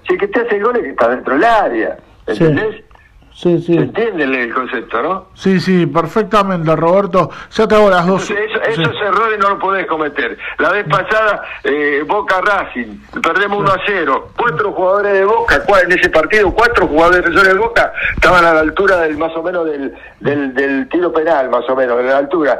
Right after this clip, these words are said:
Speaker 1: Y vino uno, un jugador, un jugador solo, lo sorprendió, le hizo el gol, perdió uno a cero Boca. No sé si te acordabas
Speaker 2: Sí,
Speaker 1: de ese
Speaker 2: sí.
Speaker 1: partido.
Speaker 2: En la cancha de
Speaker 1: Entonces,
Speaker 2: Racing.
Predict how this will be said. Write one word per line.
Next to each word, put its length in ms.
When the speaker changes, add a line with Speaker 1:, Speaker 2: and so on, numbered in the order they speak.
Speaker 1:
Y 140
vino 320
uno, 380
un 260
jugador, 640
un 200
jugador 580
solo, 460
lo 120
sorprendió, 480
le 120
hizo 120
el 80
gol, 140
perdió 260
uno 140
a 100
cero 320
Boca. 380
No 120
sé 100
si 60
te 120
acordabas 460
Speaker 2:
Sí, 180
Speaker 1:
de 80
ese 160
Speaker 2:
sí. 40
Speaker 1:
partido. 600
Speaker 2:
En 280
la 140
cancha 280
de 40
Speaker 1:
Entonces, 320
Speaker 2:
Racing. 220